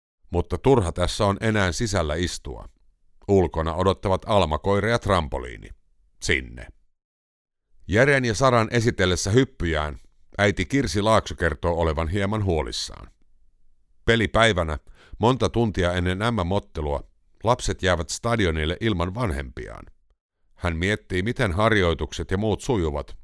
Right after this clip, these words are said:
jos yksikään aikuinen ei puhu suomea. "En ole viitsinyt siitä Jerelle sanoa, ettei hermostu", Laakso sanoo.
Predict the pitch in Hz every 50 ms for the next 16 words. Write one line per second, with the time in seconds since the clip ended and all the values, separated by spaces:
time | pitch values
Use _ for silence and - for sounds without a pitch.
0 | - - - 87 85 - 110 104 - - 80 71 82 80 85 - - 107 104 90
1 | - - 90 85 85 87 - 107 101 85 - 87 90 110 107 - - - 98 80
2 | 67 64 - - 50 - - - _ _ _ _ _ _ _ _ _ _ _ _
3 | _ _ _ _ _ _ _ _ _ _ _ _ _ _ _ _ - - 82 87
4 | 85 78 85 92 98 92 104 98 92 - 95 98 87 - 104 95 95 107 107 113
5 | 110 104 101 87 85 82 - - 107 101 90 80 73 69 69 67 - - - _
6 | _ - 82 - 92 85 - - 104 110 117 98 90 85 76 71 64 60 60 -
7 | - - - - - _ _ _ - - - 78 73 71 65 - - 71 67 -
8 | 73 67 65 58 - 64